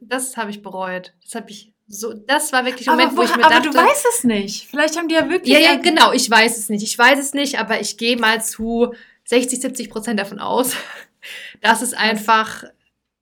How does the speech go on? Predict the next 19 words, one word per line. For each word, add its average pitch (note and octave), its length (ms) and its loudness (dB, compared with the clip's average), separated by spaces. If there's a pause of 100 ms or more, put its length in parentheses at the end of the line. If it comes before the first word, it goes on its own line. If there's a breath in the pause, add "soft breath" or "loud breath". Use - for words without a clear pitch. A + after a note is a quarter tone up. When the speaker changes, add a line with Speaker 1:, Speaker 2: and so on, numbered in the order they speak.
(500)
Speaker 2:
Daran G#3 240 -2
gelegen F3 300 -10
hat. E3 60 -14
Speaker 1:
daran G#3+ 280 0
gelegen A3+ 460 -4
hat. B3+ 300 -6 (680 soft breath)
Aber G#3+ 200 2
das B3+ 220 2
war C4+ 60 2
wirklich C4 160 -4
so B3+ 80 -6
ein A#3+ 40 -2
Moment, A#3 180 -2
wo A#3 60 -4
ich A#3 100 -6
mir G#3+ 60 -6
dachte, G#3+ 460 -6
ich G3 340 -12
wünschte, C4 400 0